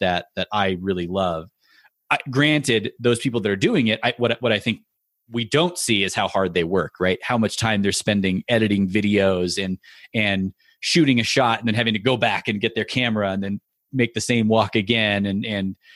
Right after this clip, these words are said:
and shooting things over and over again. You know, we, we miss a lot of the hard stuff. So I think it's probably idealized,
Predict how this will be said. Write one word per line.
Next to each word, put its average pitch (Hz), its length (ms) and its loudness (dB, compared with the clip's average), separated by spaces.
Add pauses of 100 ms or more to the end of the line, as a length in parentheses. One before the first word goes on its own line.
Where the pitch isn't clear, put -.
(240)
and 104 360 0 (160)
shooting 120 360 2
things 110 220 -2
over 117 300 2
and 107 80 2
over 107 220 2
again. 101 320 0
You 139 100 0
know, 120 60 2
we, 117 220 0
we 127 100 2
miss 120 420 0
a 120 100 -4
lot 104 160 2
of 104 60 0
the 98 60 -4
hard 113 240 0
stuff. 160 220 2
So 104 140 2
I 92 40 2
think 95 140 -2
it's - 80 -2
probably 92 420 0
idealized, 101 960 0